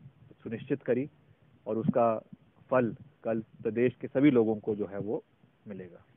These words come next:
खबर है, बड़े वरिष्ठ और अनुभवी नेता हैं भूपेंद्र सिंह हुड्डा जी, दो बार वो हरियाणा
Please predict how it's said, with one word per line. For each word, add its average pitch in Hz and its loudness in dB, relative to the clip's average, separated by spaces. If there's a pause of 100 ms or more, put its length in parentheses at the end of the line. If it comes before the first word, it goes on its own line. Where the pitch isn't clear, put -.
(1000)
खबर 113 -8
है, 110 -4
बड़े 110 4
वरिष्ठ 107 6 (600)
और 110 8
अनुभवी 120 8
नेता 104 4
हैं 120 -4
भूपेंद्र 107 -2
सिंह - 6
हुड्डा 110 4
जी, 110 0
दो 107 2
बार 104 2
वो 107 0
हरियाणा 107 0